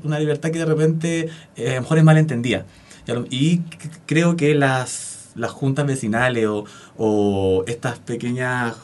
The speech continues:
eh, gobiernos comunitarios, por así decirlo, eh, est-,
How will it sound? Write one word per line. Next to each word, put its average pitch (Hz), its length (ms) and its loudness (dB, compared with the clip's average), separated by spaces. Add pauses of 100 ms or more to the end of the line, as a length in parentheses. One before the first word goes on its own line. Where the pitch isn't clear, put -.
(120)
eh, 104 380 -4 (840)
gobiernos 123 760 2
comunitarios, 120 920 0
por 139 140 -6
así 139 160 -2
decirlo, 175 440 -4 (400)
eh, 113 680 0
est-, - 120 -12